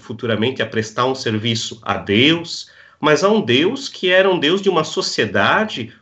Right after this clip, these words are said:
multiconfessional e tolerante, no caso da Inglaterra. A fidelidade do rei, que também era, eh, exigida, essa fidelidade ao rei, era exigida a um rei que não mais governava, mas reinava em vez de governar.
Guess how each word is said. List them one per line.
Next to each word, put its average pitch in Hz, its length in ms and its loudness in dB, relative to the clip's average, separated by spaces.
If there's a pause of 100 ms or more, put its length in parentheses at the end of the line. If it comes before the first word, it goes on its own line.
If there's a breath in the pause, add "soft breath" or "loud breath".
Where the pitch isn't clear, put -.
multiconfessional 202 1300 2
e 220 40 0
tolerante, 220 560 0
no 131 140 -4
caso 117 320 0
da 107 100 -2
Inglaterra. 101 640 -6 (400 loud breath)
A - 120 -2
fidelidade 147 640 0
do 143 100 -6
rei, 127 380 -2
que - 100 -18
também 110 420 0
era, 127 540 0 (180)
eh, 101 260 -4
exigida, 117 560 -2
essa 110 180 -2
fidelidade 107 680 0
ao 90 120 -4
rei, 143 460 0 (420 loud breath)
era 170 180 4
exigida 165 480 -2
a 190 60 0
um 196 240 4
rei 156 340 2
que 233 220 -6
não 196 280 6
mais 202 540 2
governava, 180 800 2
mas 107 240 0
reinava 156 640 0
em 104 100 -4
vez 101 220 -6
de 107 60 -8
governar. 92 640 -8